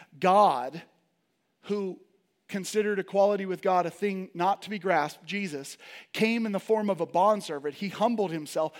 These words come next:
to the point of death, even death on a cross. This is what leadership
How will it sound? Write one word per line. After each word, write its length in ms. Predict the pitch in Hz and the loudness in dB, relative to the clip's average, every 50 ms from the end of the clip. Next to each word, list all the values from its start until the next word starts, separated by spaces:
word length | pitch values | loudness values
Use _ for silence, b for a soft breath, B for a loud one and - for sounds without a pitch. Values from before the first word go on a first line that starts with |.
| B B | B B
to 100 | - 214 | -8 -6
the 80 | 180 190 | -6 -6
point 320 | - - 220 226 233 214 | -6 -4 -4 -4 -4 -4
of 140 | 185 156 143 | -6 -4 0
death, 260 | 214 220 202 170 - | 4 4 4 4 0
even 300 | 208 220 214 175 185 170 | -4 -6 -6 -6 -6 -2
death 200 | 185 175 165 - | -2 -2 -2 -4
on 120 | 170 160 151 | -8 -12 -14
a 40 | |
cross. 540 | - - - 139 - - _ - - - _ _ _ _ _ _ _ _ _ _ _ _ _ _ _ _ _ _ - - | -14 -16 -16 -16 -16 -18 _ -20 -20 -20 _ _ _ _ _ _ _ _ _ _ _ _ _ _ _ _ _ _ -16 -6
This 220 | 156 226 254 185 208 | -2 -2 -2 -2 -4
is 120 | 208 156 | -8 -4
what 200 | 170 190 170 170 | 0 -2 0 0
leadership 680 | 175 196 214 247 240 226 185 - - 156 139 135 - | -2 -2 -2 -2 -2 -4 -6 -8 -6 -6 -6 -6 -8